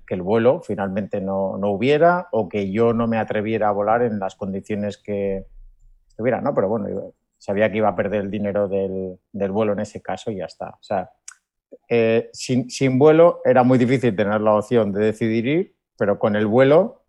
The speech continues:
ya luego puedo decidir si quiero ir o no y si pierdo el vuelo o no lo vuelo, pues ya eso sería ya la, la segunda cosa. Y bueno, en principio, cuando fui no, no vi mayor dificultad y por eso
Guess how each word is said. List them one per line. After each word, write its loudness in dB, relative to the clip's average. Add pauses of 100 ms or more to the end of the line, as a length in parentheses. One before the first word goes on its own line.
(200)
ya 2
luego 4
puedo 4
decidir 0
si -10
quiero 0
ir 0
o 2
no 0
y -8
si -12
pierdo -4
el -6
vuelo -2
o -4
no -12
lo -8
vuelo, -6
pues -16
ya -8
eso -10
sería -6
ya -4
la, -8 (580)
la -10
segunda -6
cosa. -10 (640)
Y 4
bueno, 6
en 2
principio, 4 (220)
cuando -4
fui -6
no, -4 (400)
no -12
vi -8
mayor -6
dificultad -4
y -10
por -14
eso -16